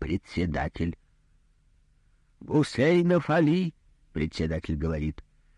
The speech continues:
«награждается ручными часами Победа.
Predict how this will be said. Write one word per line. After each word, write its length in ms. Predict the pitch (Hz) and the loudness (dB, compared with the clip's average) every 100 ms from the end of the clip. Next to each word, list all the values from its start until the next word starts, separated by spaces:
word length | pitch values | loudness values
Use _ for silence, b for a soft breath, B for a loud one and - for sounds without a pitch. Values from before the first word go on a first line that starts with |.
| _ _ | _ _
«награждается 1000 | - 131 113 131 131 95 151 165 151 160 | -4 -2 2 2 2 2 2 2 2 2
ручными 500 | 160 147 - 165 175 | 2 0 0 2 2
часами 640 | 160 - 143 - 143 139 143 | 0 0 -2 0 2 2 0
Победа. 560 | - 98 98 110 87 64 | -2 -4 -2 -2 -4 -8